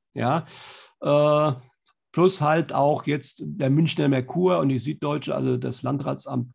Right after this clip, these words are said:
Dachau, hat zumindest schon mal ganz offiziell zugegeben, dass sie Notfallpläne machen. Ja,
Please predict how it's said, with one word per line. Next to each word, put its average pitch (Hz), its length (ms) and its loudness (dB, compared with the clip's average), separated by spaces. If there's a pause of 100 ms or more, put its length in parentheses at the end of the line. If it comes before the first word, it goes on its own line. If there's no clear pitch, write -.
Dachau, 170 400 2
hat 151 160 -4
zumindest 143 600 -2
schon - 120 -10
mal 131 120 -4
ganz 147 220 -6
offiziell 131 480 -8
zugegeben, 170 540 -2
dass 131 100 0
sie 127 100 -2
Notfallpläne 185 840 0
machen. 214 460 -6 (120)
Ja, 165 300 0